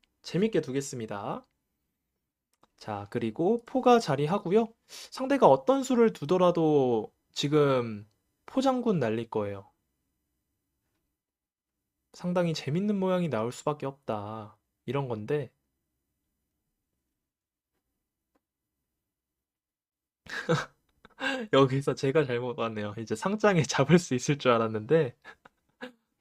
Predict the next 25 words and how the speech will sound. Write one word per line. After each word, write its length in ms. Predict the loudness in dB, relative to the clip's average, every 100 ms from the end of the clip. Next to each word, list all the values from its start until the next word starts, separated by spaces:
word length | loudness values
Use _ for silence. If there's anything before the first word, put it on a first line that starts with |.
| _ _ _ _ 0
어이없게 420 | 4 4 4 0
상을 280 | -2 -4 -4
죽였네. 560 | -2 -2 -2 -4 -6 -10 _ _ _ _
그래도 340 | -8 -4 -2
이제 400 | 0 0 -2 -4 _ _ _ _ _ _ _ _ _ _ _ _ _ _
장기 320 | -10 -8 -8
차로 280 | -6 -2 -2
둡니까? 680 | -2 -4 -6 -4 -4 -4 -8 -18 _ _ _ _ _ _ _ _ _ _ _ _ _ _ _ _ _ _ -14
일단 340 | -4 -4 -4
상대방 640 | -6 0 2 4 2 0 -2
궁성 340 | -4 -4 0
보면은 600 | 0 2 2 4 2 0
안쪽으로 500 | -2 -2 0 2 4
들어갈 300 | 6 6 4
수 140 | 2 -2
없기 400 | -2 -4 -4 -2
때문에 500 | -2 -2 -2 -6 -8 _ _ _ _ _ _ _ _
상당히 300 | -4 -2 2 2
저도 240 | 2 2
승부할 840 | 0 -2 2 4 6 4 4 2
만하다 680 | 2 0 0 -2 0 0 -2
이렇게 200 | -6 -6 -6
생각이 300 | -4 -4 -2
또 120 | -2
여겨져요. 680 | 0 -2 -2 -2 -4 -4